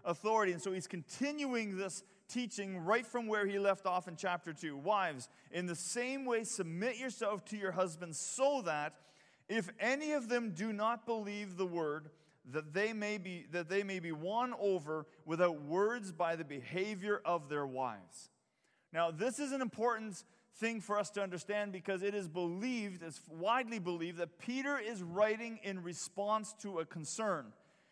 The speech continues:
It's possible that someone wrote him, someone may have gone to him and said, "Peter, here's what's going on. Here is the concern that we have. Here's what's happening. And what do you suggest we do? What do you want us to do in this context?"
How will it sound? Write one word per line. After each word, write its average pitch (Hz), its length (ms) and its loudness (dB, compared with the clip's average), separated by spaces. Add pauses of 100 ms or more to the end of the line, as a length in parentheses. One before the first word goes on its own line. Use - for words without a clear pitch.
(260)
It's 180 200 0
possible 240 500 2
that 196 160 2
someone 233 480 0
wrote 220 300 4
him, 220 240 0
someone 226 340 2
may 214 120 0
have 156 200 0
gone 214 280 4
to 226 80 -8
him 208 140 -2
and 185 100 -6
said, 170 220 -4
"Peter, 226 400 0 (460)
here's 247 360 2
what's 269 220 2
going 226 320 0
on. 196 300 2
Here 233 300 2
is 247 180 -2
the 208 80 -2
concern 233 580 0
that 214 140 0
we 190 100 -2
have. 180 260 2
Here's 220 320 -2
what's 214 200 -4
happening. 214 480 0
And 190 100 -6 (280)
what 226 340 4
do 269 80 -4
you 262 240 0
suggest 220 560 -4
we 214 180 -2
do? 185 320 -2
What 175 320 0
do 254 80 -6
you 254 160 0
want 240 240 0
us 208 120 0
to 208 120 -6
do 202 260 -4
in 208 220 -2
this 185 160 -2
context?" 170 720 -8